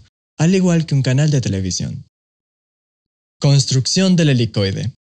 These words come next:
Para la construcción del proyecto, se constituyó la empresa Helicoide Compañía Anónima en el año mil novecientos cincuenta y siete, siendo esta el resultado de la integración de cuatro empresas, las cuales eran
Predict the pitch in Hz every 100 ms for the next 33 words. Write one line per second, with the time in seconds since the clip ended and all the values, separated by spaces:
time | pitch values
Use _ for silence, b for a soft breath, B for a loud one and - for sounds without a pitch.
0 | _ _ _ _ 147 151 156 156 160 147
1 | 156 - 185 202 214 180 143 135 139 -
2 | 117 113 - 143 135 139 131 135 135 131
3 | 156 175 170 147 131 127 123 113 110 101
4 | 101 113 113 107 101 101 98 104 127 117
5 | 107 113 - 131 139 156 175 180 156 156
6 | 160 139 127 - 110 110 107 98 98 92
7 | 98 87 90 - - _ _ _ _ -
8 | 107 107 123 143 131 - 117 110 117 127
9 | 117 147 165 151 123 110 107 104 - 131
10 | 120 110 - 143 151 170 170 127 113 110
11 | 117 - 104 101 107 101 98 107 101 101